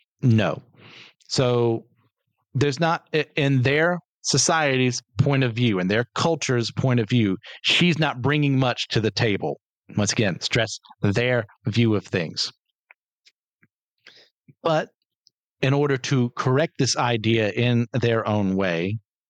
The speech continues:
you offered compensation for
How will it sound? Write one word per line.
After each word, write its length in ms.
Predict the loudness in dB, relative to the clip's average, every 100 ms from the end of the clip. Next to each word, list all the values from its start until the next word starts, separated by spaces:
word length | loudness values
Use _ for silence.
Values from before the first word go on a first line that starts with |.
| _ _ -20 -20 _ _ _ _
you 220 | -2 0
offered 440 | 2 0 0 -4 -2
compensation 1000 | -4 -2 -4 -2 0 0 0 0 -2 -2 _ _ _ _
for 460 | -4 0 2 0